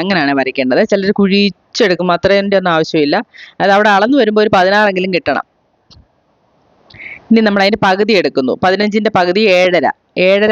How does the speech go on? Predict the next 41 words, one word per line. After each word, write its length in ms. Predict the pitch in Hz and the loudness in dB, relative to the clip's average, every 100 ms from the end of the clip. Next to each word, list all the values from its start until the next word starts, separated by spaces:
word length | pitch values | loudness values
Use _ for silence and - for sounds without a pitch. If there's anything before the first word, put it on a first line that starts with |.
| 196 | 0
വെച്ച് 140 | 180 185 | 0 -2
നമ്മൾ 140 | 185 190 | 0 0
താഴോട്ട് 400 | 170 175 190 190 160 | 0 2 0 0 0
അടയാളപ്പെടുത്തുകയാണേ. 680 | 165 170 170 160 127 151 269 _ - - - | 2 0 -2 -2 0 -2 -4 _ -20 -20 -4
താഴെ, 260 | 185 185 196 185 | 0 2 2 2
അതായത് 220 | 185 202 190 | 2 0 -2
നമ്മളെ 200 | 185 196 185 - 180 | 0 -2 -4 -12 -2
ബോട്ടത്തിൻ്റെ 500 | 185 196 214 196 214 180 | 0 0 -2 -2 0 0
ആ 20 | 175 | 2
ഭാഗത്തോട്ട്, 460 | 170 175 170 135 147 | 0 0 -2 0 0
അതായത് 220 | 175 196 190 | 0 0 -2
മൂന്ന് 180 | 208 226 | -2 2
വര 120 | 196 190 | 2 0
ഇട്ടില്ലേ 220 | 165 156 143 | 0 -2 -2
നമ്മൾ 140 | 165 175 | -2 -2
അവിടോട്ട് 240 | 185 185 | 0 0
അടയാളപ്പെടുത്തും, 320 | 165 165 175 180 | -2 -4 -4 -2
ആ 80 | 170 | 0
ഏഴര 200 | 175 185 190 | -2 0 -2
നമ്മൾ 160 | 170 170 | 0 -2
അവിടെ 160 | 165 196 | 0 0
അടയാളപ്പെടുത്തും. 500 | 175 175 165 151 123 - 170 | 0 -2 -2 -4 -4 -4 -2
അതായത് 260 | 165 170 196 | 0 2 0
ഇതിൻ്റെ 160 | 190 214 | -2 0
സെൻട്രൽ 280 | 190 185 208 208 | -2 0 -2 0
പോയിന്റാണ് 300 | 190 151 156 | 0 0 -2
നമുക്ക് 220 | 165 208 247 _ - - - - - | -2 -2 -4 _ -20 -20 -20 -20 -4
കറക്റ്റ് 300 | 202 202 240 226 | -2 -2 -2 -2
സെൻറ്റർ 260 | 208 214 226 | -2 0 -2
പിടിക്കാൻ 280 | 190 175 180 180 | -2 -2 -2 0
വേണ്ടിയുള്ള 280 | 170 170 294 - _ _ _ - | 0 0 -2 -8 _ _ _ -4
പരിപാടി 300 | 185 180 160 | 0 2 0
നമ്മൾ 160 | 147 139 | 0 -2
കാണിക്കുന്നത്. 380 | 135 123 104 - - 185 | -2 -4 -6 -6 0 0
ഏഴര 240 | 170 139 110 | 2 0 0
വെച്ച്, 200 | - - - _ - | -4 -10 -12 _ -4
പതിനഞ്ചാണ് 480 | 170 180 185 175 165 160 | -2 -2 0 0 0 -2
നമ്മൾ 140 | 160 | -2
എടുത്തിരുന്നത്, 320 | 151 156 170 185 | -2 -4 -4 -2
ആ 40 | 170 | -2
പതിനഞ്ചിൻ്റെ 460 | 160 160 165 208 | -2 -4 -4 0